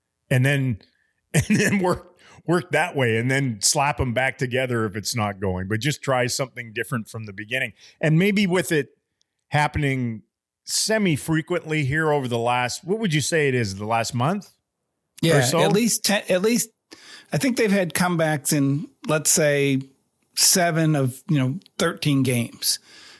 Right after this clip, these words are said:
Speaker 2: And, and in each one of those comebacks, I think he, he did some major shuffling.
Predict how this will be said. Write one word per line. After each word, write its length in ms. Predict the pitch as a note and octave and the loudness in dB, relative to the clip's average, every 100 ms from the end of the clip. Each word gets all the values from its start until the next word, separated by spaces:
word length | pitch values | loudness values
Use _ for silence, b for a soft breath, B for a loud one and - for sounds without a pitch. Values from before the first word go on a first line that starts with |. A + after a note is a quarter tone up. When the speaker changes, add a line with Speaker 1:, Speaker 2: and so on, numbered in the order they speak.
| B | B
Speaker 2:
And, 220 | C#3 C3 C3+ | 0 2 2
and 200 | C#3 - | 0 0
in 220 | D3+ F3 | 0 2
each 280 | G#3 G3+ - | 0 2 2
one 180 | F3+ E3 | 2 2
of 120 | D3+ | 2
those 200 | D3 C3 | 0 0
comebacks, 480 | E3 C#3 B2+ A2+ C3+ | 0 0 0 0 -2
I 100 | B2+ | 0
think 200 | B2+ G#2+ | -2 0
he, 240 | B2 A2+ | 0 0
he 360 | D3+ B2 A2 A#2 | 0 -2 0 -4
did 260 | - A2 | -4 -2
some 160 | - A#2 | 0 0
major 280 | A2+ G#2+ - | 0 -2 -6
shuffling. 480 | - G2 - G#2+ | -6 -6 -8 -12